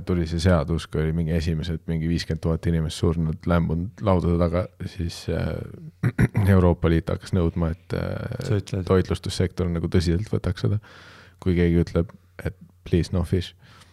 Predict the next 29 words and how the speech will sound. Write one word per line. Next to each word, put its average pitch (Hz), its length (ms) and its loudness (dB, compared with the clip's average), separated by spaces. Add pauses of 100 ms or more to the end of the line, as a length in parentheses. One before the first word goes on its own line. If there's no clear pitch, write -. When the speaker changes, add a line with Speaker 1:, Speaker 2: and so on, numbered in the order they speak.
(760)
Speaker 1:
Aga 98 300 4
põhimõtteliselt, 98 640 2
äh, 87 320 4 (960)
noh, 104 320 4
äh, 85 320 6
mul - 480 -4
oli, 87 160 4
on 82 160 0
ju, 80 80 -4 (260)
naisel 90 380 2
oli 82 240 2 (140)
sünnipäevapidu. 87 680 2 (140)
Speaker 2:
Mhm. 92 580 4 (840)
Speaker 1:
Äh, 85 720 -4 (160)
mis - 180 -14
oli, 85 200 0 (880)
kuigi 95 200 2
ta 85 80 -2
sünnipäev 85 480 0
oli 92 160 4
enne 90 240 2
sind, 85 240 -2
siis - 160 -12
ta 92 80 -8
sünnipäevapidu 85 640 -2
oli 76 140 -2
peale 80 360 0
sinu, 80 240 -4 (920)
noh, 90 120 0